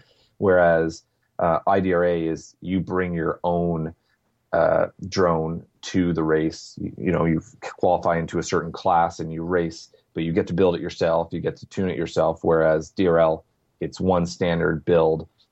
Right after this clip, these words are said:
and then they bring the, uh, the professional pilots in to race.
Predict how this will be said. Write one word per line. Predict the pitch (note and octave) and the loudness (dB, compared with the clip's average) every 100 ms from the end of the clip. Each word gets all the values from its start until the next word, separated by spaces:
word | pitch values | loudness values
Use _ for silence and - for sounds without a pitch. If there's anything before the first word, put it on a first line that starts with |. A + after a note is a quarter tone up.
| - | -6
and | F#2 | -4
then | E2 E2 | -2 -2
they | D#2+ | 0
bring | F#2 F2 | 0 2
the, | E2 E2 - - | 2 0 -2 -2
uh, | E2+ D#2+ | 0 0
the | D#2 F2 | -2 -4
professional | F2 E2+ E2 F2 D#2+ | -2 -2 0 0 -2
pilots | E2 D#2+ D#2+ E2+ | 0 0 0 0
in | D#2+ | -2
to | D#2+ | -2
race. | D#2+ E2 E2 - | -2 -2 -4 -8